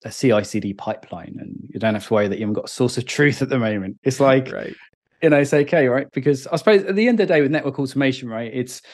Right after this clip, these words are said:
Speaker 1: it's all about, you know, mainly data, tools, and workflow, right? And you've got some data there in an Excel spreadsheet. You've got a tool you can use, which is Pandas. Don't worry about the workflow just yet, because that's definitely more of an advanced thing. So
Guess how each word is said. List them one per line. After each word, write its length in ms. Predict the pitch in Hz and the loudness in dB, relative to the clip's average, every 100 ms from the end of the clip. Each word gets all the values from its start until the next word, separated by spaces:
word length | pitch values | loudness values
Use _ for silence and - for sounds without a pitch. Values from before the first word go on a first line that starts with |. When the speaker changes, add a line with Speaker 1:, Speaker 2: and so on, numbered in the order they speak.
| - - _ | -20 -20 _
Speaker 1:
it's 160 | - 139 | -6 2
all 140 | 156 | 4
about, 340 | 151 135 123 120 | 6 6 4 4
you 80 | 117 | 2
know, 220 | 107 104 - _ _ _ _ _ _ _ | 2 0 -6 _ _ _ _ _ _ _
mainly 480 | - 143 160 156 139 | 2 4 6 6 6
data, 580 | 135 160 165 165 160 143 _ | 4 2 2 0 0 -2 _
tools, 360 | - 131 113 110 | -4 -2 -2 -4
and 100 | 110 | -4
workflow, 460 | 110 107 - 85 98 _ _ _ _ _ _ _ _ | -4 -6 -12 -14 -16 _ _ _ _ _ _ _ _
right? 300 | - 107 110 - | -8 -8 -8 -8
And 420 | 120 113 113 120 - _ - | -2 2 4 2 -2 _ 2
you've 100 | 156 | 4
got 120 | 165 | 4
some 100 | 143 | 4
data 300 | 131 113 107 | 2 2 2
there 160 | 107 | 2
in 60 | 104 | 2
an 100 | 107 | -2
Excel 240 | 98 104 | -4 -8
spreadsheet. 640 | 92 - 127 127 135 123 - _ _ | -6 0 0 2 2 2 -2 _ _
You've 140 | - 113 | -6 -4
got 100 | - | -4
a 100 | - | -2
tool 300 | 120 147 - _ | -2 -2 -4 _
you 100 | 113 | -12
can 140 | - 117 | -2 2
use, 280 | 131 127 | 2 2
which 120 | - - | -8 -14
is 60 | |
Pandas. 400 | - 127 123 151 - _ _ _ _ - | -2 0 2 0 -4 _ _ _ _ -2
Don't 160 | 175 123 | 0 0
worry 160 | 113 | 0
about 160 | 110 110 | 0 2
the 60 | |
workflow 420 | 117 110 - 110 104 | 2 2 2 -2 -2
just 260 | 110 - | -6 -2
yet, 200 | 139 - | -2 -2
because 260 | - 117 104 | -6 -6 -4
that's 340 | 113 - - _ - | -6 -8 -16 _ -6
definitely 280 | 123 - 107 | -4 0 2
more 160 | 107 | 2
of 60 | 101 | 2
an 120 | 98 | -2
advanced 420 | 98 117 117 110 | -2 0 0 0
thing. 220 | 127 139 | 2 2
So 320 | 143 147 131 | 2 4 4